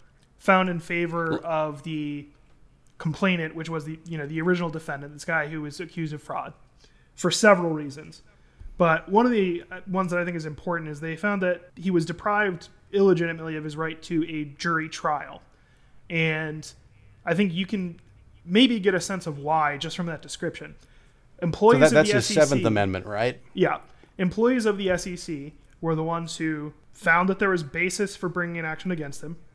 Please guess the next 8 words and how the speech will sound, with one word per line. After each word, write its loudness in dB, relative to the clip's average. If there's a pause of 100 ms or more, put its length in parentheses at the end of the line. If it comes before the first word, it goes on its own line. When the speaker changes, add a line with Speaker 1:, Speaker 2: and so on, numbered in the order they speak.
(280)
Speaker 1:
heard 6 (260)
the -4
trial, -2
and -2
then -8 (240)
adjudicated -2
it. -20 (640)
Like, 2